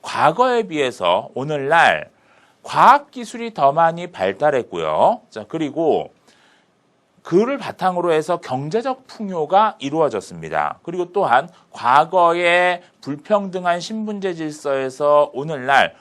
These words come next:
어떤 평등한 민주주의 체제가 성립되기도 했고요. 자, 그런데 이것은 진보인가요? 무조건 어떤 숫자가 늘었다고 해서, 변화했다고 해서 진보는 아닙니다.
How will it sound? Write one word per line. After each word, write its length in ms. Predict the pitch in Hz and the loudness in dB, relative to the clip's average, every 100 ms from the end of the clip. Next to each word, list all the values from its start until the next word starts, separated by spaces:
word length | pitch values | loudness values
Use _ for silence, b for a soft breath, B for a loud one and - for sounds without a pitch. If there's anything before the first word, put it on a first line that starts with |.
| b b | b b
어떤 160 | 127 | -16
평등한 720 | 110 247 247 208 143 165 104 - b b | -10 -10 -8 -8 -2 2 2 -2 b b
민주주의 480 | 123 170 226 226 202 | -12 -12 -10 -10 -10
체제가 800 | - 143 147 123 - 85 175 180 | -8 -6 -2 -2 -2 0 0 0
성립되기도 720 | - 214 214 190 147 123 127 | -6 -8 -10 -8 -10 -8 -10
했고요. 520 | 175 175 101 80 71 _ _ _ b b b b | -10 -4 -2 0 -2 _ _ _ b b b b
자, 280 | - 139 92 - | -2 0 0 -4
그런데 640 | 170 233 202 147 165 87 - | -2 0 0 0 0 -2 -6
이것은 420 | 131 165 165 185 | -6 -6 -6 -12
진보인가요? 880 | - 147 123 196 202 98 82 131 214 _ _ _ _ _ _ b b b b b | -12 -10 -6 -4 -4 -4 -2 -2 -6 _ _ _ _ _ _ b b b b b
무조건 680 | 131 226 269 277 277 226 180 | -8 -4 -4 2 2 2 -2
어떤 240 | 123 196 | -8 -8
숫자가 480 | 196 330 - 349 320 | -8 -12 -2 0 0
늘었다고 580 | 131 143 208 190 160 135 | 0 -2 0 0 0 0
해서, 340 | 110 110 82 - | -2 0 -2 -2
변화했다고 800 | 127 175 277 277 254 220 196 175 | -2 0 0 -4 -4 -4 -4 -4
해서 160 | 170 | -8
진보는 500 | 170 123 120 127 156 | -12 -12 -8 -8 -4
아닙니다. 680 | 127 98 135 104 87 82 - | -4 -6 -8 -6 0 0 0